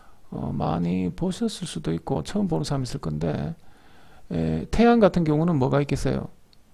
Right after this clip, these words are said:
당연히 핵이 있죠. 핵이 있고, 바깥쪽에 대류가 있습니다.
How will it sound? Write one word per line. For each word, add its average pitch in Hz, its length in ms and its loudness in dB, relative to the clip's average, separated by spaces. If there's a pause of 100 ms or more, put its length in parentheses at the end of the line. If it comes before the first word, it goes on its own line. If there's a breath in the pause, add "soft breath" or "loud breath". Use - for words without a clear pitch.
당연히 175 240 2
핵이 208 260 6
있죠. - 280 -4 (960)
핵이 202 280 4
있고, 233 360 2
바깥쪽에 190 600 4
대류가 139 360 4
있습니다. - 560 -2